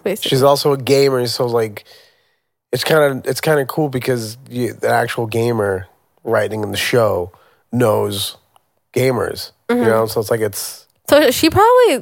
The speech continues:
Speaker 1: that's probably why she acted her part so well, because that's probably who she
Speaker 2: She probably
Speaker 1: really
Speaker 2: does that
Speaker 1: is.
Speaker 2: every day. It's probably like, "Oh, this is how I used to act," and,
Speaker 1: This
Speaker 2: like,
Speaker 1: is how my personality really
Speaker 2: Yeah.
Speaker 1: is in <laughs> real life. So this is,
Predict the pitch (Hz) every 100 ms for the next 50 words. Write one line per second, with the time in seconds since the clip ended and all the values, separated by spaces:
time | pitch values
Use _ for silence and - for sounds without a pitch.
0 | - - 277 403 403 294 262 247 - 214
1 | 240 254 240 226 220 - - 220 190 170
2 | 233 240 220 226 - 285 392 226 233 226
3 | - 190 247 240 233 226 226 202 202 214
4 | 196 240 220 127 - 175 180 175 156 156
5 | 156 147 156 151 156 135 135 151 - 107
6 | 127 135 131 135 123 240 233 226 247 220
7 | 220 220 220 190 180 190 190 190 196 180
8 | 170 262 233 247 - 311 269 262 220 233
9 | 226 202 240 233